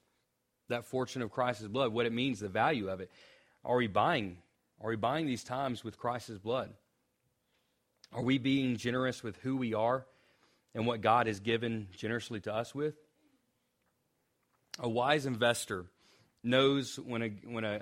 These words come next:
when a good, when a deal is good. The time maybe will not come again. That's the one thing I think of is Warren Buffett.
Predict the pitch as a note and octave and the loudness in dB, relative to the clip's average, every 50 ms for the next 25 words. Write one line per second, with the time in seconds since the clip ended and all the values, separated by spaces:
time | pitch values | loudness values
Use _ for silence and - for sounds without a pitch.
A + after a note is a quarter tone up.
0 | A2 G#2+ A2 A2 G#2 G2 F#2+ A#2 A#2 A#2 A2 F2+ G#2+ A2+ A2+ A2 G#2+ G2+ A#2+ B2+ | -4 -4 -4 -4 -4 -2 -2 -2 -2 -2 -4 -8 -6 -2 0 0 0 2 2 2
1 | B2+ B2 A#2 G#2+ F#2 F2+ A2 G#2+ G2 - F2+ - - _ _ _ _ _ _ _ | 4 4 2 0 0 -2 -2 -2 -2 -4 -6 -12 -20 _ _ _ _ _ _ _
2 | _ _ _ _ _ _ - A2+ G#2 - C#3 C3+ C3+ C3+ C3 C3 C3 B2 B2 A#2 | _ _ _ _ _ _ -6 -6 -2 0 2 2 4 4 4 4 4 2 0 0
3 | A2 A#2 A#2 A#2+ A#2 A2+ - - A#2+ A2+ A2 G#2 G2+ G#2+ G2 F2+ G2+ A2 - - | 0 0 0 0 -2 -2 -4 -4 -4 -2 -2 -4 -4 -6 -8 -8 -10 -14 -18 -20
4 | - - - G2+ A#2 A#2+ A#2+ - - - - A#2 A#2 B2+ B2+ B2 B2+ C3 C3 A#2 | -20 -20 -12 -4 -2 -2 -2 -2 -6 -14 -16 -14 -12 -10 -8 -4 -2 -2 -2 0
5 | B2 A#2+ A#2 A#2 A2+ G#2 - - _ _ _ - A#2+ A#2 - C3+ B2 A#2 G2+ B2 | 0 0 0 0 -2 -4 -8 -14 _ _ _ -2 -2 0 2 2 0 2 4 4
6 | A2+ G#2+ G2 G2 F2+ F#2+ G2+ G#2+ A2+ A2 G#2 F#2+ G#2 F#2+ F2+ - - - - | 2 4 2 0 -4 -4 -4 -2 -2 -2 -2 -2 -2 -2 -2 -4 -10 -16 -18